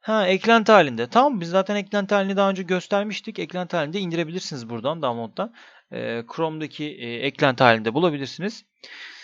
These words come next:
Ee, tabii eklentileri daha iyilerini ben daha önce sağ üstteki videoda göstermiştim. Çok daha kaliteli eklentiler var. Ben de oradan web proxy olarak kullanmayı istemiştim.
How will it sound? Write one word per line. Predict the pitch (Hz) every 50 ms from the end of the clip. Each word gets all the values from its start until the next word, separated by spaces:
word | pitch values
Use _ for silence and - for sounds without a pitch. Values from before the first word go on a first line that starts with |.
| - - _ _
Ee, | - 151 151 156
tabii | 156 202 208 196 214
eklentileri | 208 208 214 214 214 190 196 202 214 208 190 180
daha | 190 190 196 202
iyilerini | 202 196 190 196 190 190 180
ben | 185 190 190 185
daha | 190 185 175 156
önce | 151 160 160 202 202
sağ | 196 - 180 165 160 160
üstteki | 147 - - 151 147 - 151 147 143
videoda | 160 160 - - 139 165 170
göstermiştim. | 143 147 135 - - - 143 131 127 113 - - 190
Çok | - - - 185 - _
daha | - 143 123
kaliteli | - - 120 - - 117 113
eklentiler | 120 117 - 120 113 107 - - 117
var. | 120 156 185 185
Ben | 165 165 165 165
de |
oradan | 165 156 156 160 160
web | 170 165 -
proxy | - 156 151 127 - -
olarak | 151 135 127 123 120
kullanmayı | - 127 123 120 117 113 117 113 -
istemiştim. | 135 - - 196 190 180 - - - 208 226